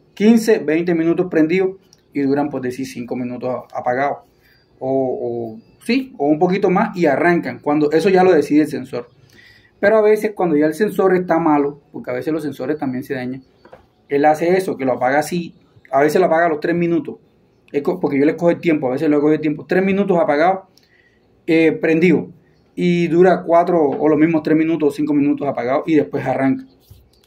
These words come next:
Eso no es normal, no es normal. Entonces hay gente que no, que sí, que él se apaga, que es normal. No, sí es normal que él apague y haga eso, pero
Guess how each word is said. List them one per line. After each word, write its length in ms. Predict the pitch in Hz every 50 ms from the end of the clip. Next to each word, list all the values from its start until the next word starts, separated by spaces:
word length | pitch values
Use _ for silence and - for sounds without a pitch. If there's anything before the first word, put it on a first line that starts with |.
| _ _ _
Eso 340 | - 180 208 214 214 240 208
no 220 | 165 147 139 131
es 60 | 127
normal, 380 | 131 123 120 113 107 104 98 - _ _ - - _ _ _ _ _ _ - _ _ - _ _ _ - -
no 120 | 151 135
es 60 | 135
normal. 300 | 127 123 117 110 107 107
Entonces 260 | 113 107 123 123 143 131
hay 120 | 135 147
gente 260 | 170 196 202 196 214
que 80 | 185 196
no, 220 | 220 269 302 294
que 100 | - 208
sí, 300 | 185 - - 254 269 262
que 240 | - 202 190 190 196
él 180 | 202 214 214 208
se 100 | 214 208
apaga, 280 | 208 226 233 233 220
que 60 | 202
es 60 | 185 190
normal. 300 | 190 180 180 165 147 151
No, 220 | 147 120 - - - _ _ _ _ _ _
sí 220 | - - - 214
es 80 | 226 226
normal 340 | 226 220 208 202 202 202 -
que 80 | -
él 80 | 196 196
apague 360 | 180 165 180 185 208 208 202
y 60 | 180
haga 220 | 170 175 180 180 196
eso, 300 | 214 214 233 220 220 -
pero 420 | 214 214 226 240 240 247 240 -